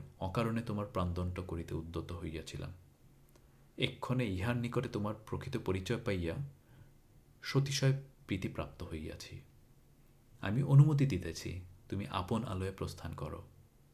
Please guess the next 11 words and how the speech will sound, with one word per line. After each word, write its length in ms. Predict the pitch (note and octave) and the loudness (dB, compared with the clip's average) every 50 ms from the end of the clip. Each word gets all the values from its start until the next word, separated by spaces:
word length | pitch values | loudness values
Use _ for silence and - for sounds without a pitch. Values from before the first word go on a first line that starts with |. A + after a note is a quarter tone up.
| - - - - - - - - - - - - - - - - - - | -20 -20 -20 -20 -20 -20 -20 -20 -20 -20 -20 -20 -20 -20 -20 -14 -4 0
এই 160 | A#2+ A#2+ B2+ | 2 4 4
বলিয়া 320 | C3+ C3 A#2+ A#2+ A#2+ B2+ | 4 4 2 2 -2 -2
খলিফা 340 | - - G#2 G2+ F#2+ - G2+ | -2 -4 -4 -6 -4 -6 -6
তাহাকে 400 | - F#2 F2 F2 G2 - - A2 - - - - | -6 -4 -4 -4 -4 -6 -6 -8 -10 -12 -8 -4
মহামূল্য 480 | G2 F#2+ G#2+ A2+ A2 G#2+ G#2+ G#2 G#2+ G2+ | -2 -2 0 0 0 0 0 0 -2 -2
পরিচ্ছদ, 500 | - - F2+ F#2 F2+ F2+ - - A#2+ C#3 C#3 - - - - - - - - - - - - - - - | 0 0 0 0 -2 -4 -6 -8 -10 -12 -12 -16 -20 -20 -20 -20 -20 -20 -20 -20 -20 -20 -20 -20 -20 -14
সুসজ্জিত 580 | - - C3+ C#3 - C3+ - - - - - - | -10 -4 0 2 4 4 2 2 0 -2 0 0
দশ 340 | G2 F2+ - - F2+ F2+ - - | 0 4 4 2 2 2 -2 -4
অশ্ব, 480 | D3+ A2 G2 - - - A#2 A#2+ C3+ C#3 C#3 - - - - - - - - - - | -4 -4 -4 -2 -4 -4 -4 -4 -4 -6 -8 -10 -16 -20 -20 -20 -20 -20 -14 -4 0
দশ 260 | F2+ E2+ E2+ - - - | 0 2 2 0 -4 -4
খচ্চর, 460 | - - G#2 - - - C3+ C#3 C#3+ | -4 -4 -4 -4 -2 0 0 0 0